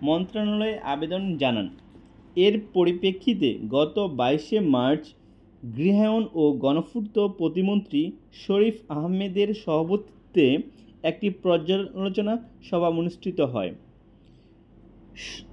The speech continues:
সভার সিদ্ধান্ত আলোকে আঠারোই মে রাজউক চেয়ারম্যান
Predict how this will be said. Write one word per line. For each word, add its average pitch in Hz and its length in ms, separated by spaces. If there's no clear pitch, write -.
সভার 196 500
সিদ্ধান্ত 208 580
আলোকে 156 600
আঠারোই 214 580
মে 151 440
রাজউক 165 500
চেয়ারম্যান 196 580